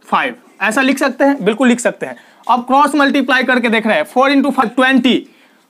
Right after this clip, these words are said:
ठीक है, फ़ाइव इंटू सिक्स क्या आया, थर्टी, ठीक है। अब दोनों को ऐड कीजिए, फ़िफ़्टी, यहाँ तो फ़ोर्टी नाइन है, आ नहीं रहा है, अरे वाह, ये तो गड़बड़ हो गया ट्रिक। नहीं बाबू, अभी हम लोग ध्यान देंगे।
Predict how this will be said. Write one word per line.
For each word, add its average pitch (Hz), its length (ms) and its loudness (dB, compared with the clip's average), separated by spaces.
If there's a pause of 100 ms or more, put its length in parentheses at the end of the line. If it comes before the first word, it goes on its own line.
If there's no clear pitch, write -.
(160)
ठीक 269 120 0
है, 320 100 0 (280)
फ़ाइव 269 280 0
इंटू 302 200 2
सिक्स - 300 -2
क्या 190 160 2
आया, 196 240 2 (640)
थर्टी, 247 360 0 (300)
ठीक 240 100 0
है। 330 160 -2 (260)
अब 262 120 2
दोनों 285 280 2
को 320 120 2
ऐड 302 220 2
कीजिए, 294 220 2
फ़िफ़्टी, - 420 -4
यहाँ 220 280 0
तो 349 60 -2
फ़ोर्टी 302 300 2
नाइन 294 220 2
है, 285 80 0 (100)
आ 196 140 2
नहीं 277 200 2
रहा 247 160 2
है, 247 80 -2
अरे 214 160 0
वाह, 180 360 -4
ये 160 80 -4
तो 196 160 0
गड़बड़ 226 280 2
हो 294 80 4
गया 262 160 2
ट्रिक। 254 260 -6
नहीं 254 200 2
बाबू, 151 300 -2 (100)
अभी 214 200 2
हम 247 160 2
लोग 240 180 0
ध्यान 202 340 0
देंगे। 143 240 -8